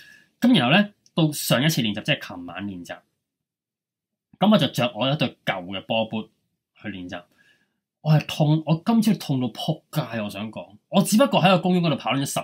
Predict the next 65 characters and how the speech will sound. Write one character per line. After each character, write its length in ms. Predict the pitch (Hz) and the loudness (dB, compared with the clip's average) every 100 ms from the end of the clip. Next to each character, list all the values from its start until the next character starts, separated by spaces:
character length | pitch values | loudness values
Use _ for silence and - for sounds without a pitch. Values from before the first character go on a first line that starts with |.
| - | -8
個 160 | 95 | -12
圈， 240 | 107 110 107 _ | -8 -8 -10 _
盤 280 | - 107 92 | -18 -14 -12
住 140 | 95 98 | -12 -12
個 80 | 107 | -12
球 140 | 101 | -14
係， 300 | 87 92 92 _ - - _ - | -16 -16 -16 _ -20 -20 _ -4
我 160 | 185 - | -4 2
今 200 | 269 247 | 4 4
朝 140 | 254 | 4
係 120 | 165 | 0
痛 240 | - - 156 | -2 0 2
撚 120 | 185 | 4
到 100 | 156 - | 0 -4
仆 340 | - - 180 - - | -4 0 0 -2 -6
街 80 | |
冚 320 | 160 143 113 104 | 0 0 0 -6
家 120 | 135 | -4
鏟， 120 | 127 | -4
就 100 | 123 | -2
因 100 | 131 | -2
為 60 | - | -2
對 100 | - | -6
鞋 220 | 95 - | -10 -10
頂 340 | - 87 101 127 | -10 -8 -10 -10
趾。 440 | - 87 95 98 _ _ - - _ _ | -10 -14 -14 -16 _ _ -20 -20 _ _
所 160 | - 277 | 0 2
以 80 | |
你， 60 | 214 | 2
大 160 | 165 165 | 0 2
家 140 | 262 | 2
你， 80 | 202 160 - _ _ | 2 -2 -10 _ _
嗰 160 | - 208 | -10 0
個 160 | 311 294 | 4 4
痛 380 | - 220 214 175 | 2 0 2 4
係 120 | 165 | 4
咩 120 | 226 | 2
意 40 | 185 | 0
思？ 140 | 220 | -2
就 100 | 156 | -2
係 60 | 151 | 0
咧， 180 | 208 151 | 0 2
我 80 | |
又 100 | 165 | 0
係 180 | 127 131 | 0 0
咧， 220 | 165 202 _ _ | 0 0 _ _
即 100 | - | -2
係 100 | 208 | -2
撞 260 | - 151 131 | 0 -2 -2
到 100 | 143 | -2
隻 140 | 147 | -4
腳 220 | - 139 143 | 0 0 0
咧， 100 | 165 | -2
個 140 | 151 | -2
腳 140 | - | -4
趾 140 | 151 156 | -4 -2
甲 100 | 143 | -2
裏 80 | 120 | -2
邊 80 | 113 | -6
有 80 | |
淤 320 | 107 95 90 120 | -6 -10 -10 -8
血 160 | 120 98 | -8 -12
啊， 80 | 95 _ _ _ _ _ _ _ _ _ | -18 _ _ _ _ _ _ _ _ _
係 120 | - 160 | -6 -4
超 380 | - - - | 0 0 2